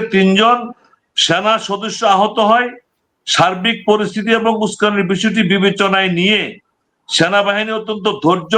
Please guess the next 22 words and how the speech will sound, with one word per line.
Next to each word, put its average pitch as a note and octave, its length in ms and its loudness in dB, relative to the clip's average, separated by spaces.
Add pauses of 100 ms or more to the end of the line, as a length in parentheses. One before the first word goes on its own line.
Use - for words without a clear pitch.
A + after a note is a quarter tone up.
(160)
সংযম G3 380 0
ও G#3 120 4
মানবিকতার G#3 580 0
সঙ্গে, C#3 280 -4 (1800)
মানবিকতার G#3 840 2
সঙ্গে A3+ 220 2 (120)
পরিস্থিতি G3+ 360 0 (100)
মোকাবিলা G3 440 2
করে G3 140 2
এবং F#3+ 160 -2 (160)
বল F#3 140 4 (140)
প্রয়োগ F3 300 2
থেকে E3 160 0 (100)
বিরত D#3+ 240 4 (120)
থাকে। - 220 -10 (1500)
সাতাশে A3 480 0 (100)
সেপ্টেম্বর A#3 480 2
দুই G#3 160 0
হাজার G#3 200 2 (120)
পঁচিশ G3 260 -2 (120)
তারিখে A3 340 0 (1080)
ইউপিডিএফ G#3 600 4